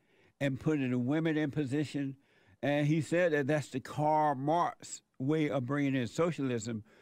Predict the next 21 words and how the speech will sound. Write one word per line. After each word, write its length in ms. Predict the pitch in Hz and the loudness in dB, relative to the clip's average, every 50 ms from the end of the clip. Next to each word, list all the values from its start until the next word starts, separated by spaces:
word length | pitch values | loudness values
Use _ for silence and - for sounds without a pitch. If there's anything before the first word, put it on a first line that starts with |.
| - - - _ _ - | -20 -20 -20 _ _ -6
is 180 | 143 147 139 | -6 -4 -4
to 100 | - 160 | -4 -4
get 220 | 147 120 175 - 214 | -2 0 0 0 2
rid 140 | 202 196 | 2 2
of 80 | 185 - | 2 0
Christianity 680 | - 175 175 - - 160 156 151 156 151 143 - 143 156 | 0 -2 -2 0 0 0 0 0 0 -2 -2 -4 -4 -4
because 320 | 135 - - 143 127 120 | -4 -4 -4 -4 -4 -4
Karl 260 | - - 147 147 143 139 | -4 -2 -2 0 0 0
Marx 300 | 139 139 135 123 113 113 | 0 0 0 0 -2 -4
hated 300 | 131 160 165 160 151 - | -4 -2 -2 -2 -4 -4
Christian, 560 | - 151 147 135 - - - - 110 107 - - _ _ _ _ | -4 -4 -4 -6 -6 -12 -16 -14 -12 -12 -12 -14 _ _ _ _
hated 280 | 127 151 160 156 151 | -4 -2 0 0 -2
Christianity. 800 | - 139 135 120 - 113 120 123 143 147 143 110 107 113 101 - - _ - - - - - - - - | -2 -2 -4 -4 -4 -4 -4 -2 -2 -2 -4 -4 -4 -6 -8 -8 -12 _ -20 -20 -20 -20 -20 -20 -12 -6
And 140 | 127 135 131 | -4 -2 0
he 140 | 139 160 156 | 0 0 0
knew 340 | 151 151 156 165 180 180 170 | 0 2 2 2 2 2 2
that 220 | 151 151 143 143 | 2 2 2 2
if 160 | 139 135 120 | 0 0 0
he 120 | 143 151 139 | -2 -2 -2
could 200 | - 151 131 107 | -2 -4 -4 -2
bring, 360 | 135 151 156 151 147 - | 0 0 2 2 0 -2